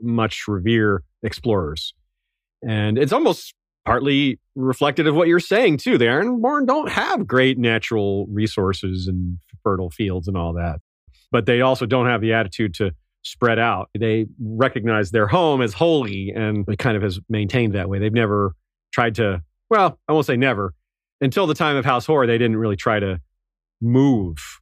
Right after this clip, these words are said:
to, or, like, move their capital or change the center of their culture.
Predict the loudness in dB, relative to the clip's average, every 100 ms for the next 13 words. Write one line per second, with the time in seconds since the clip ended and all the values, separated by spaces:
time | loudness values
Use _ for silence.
0 | _ -4 0 2 0 -2 -2 -2 2 2
1 | 4 2 2 0 0 -4 -4 -4 -6 -2
2 | 0 0 -4 -4 -2 0 0 -2 -2 -2
3 | -2 -4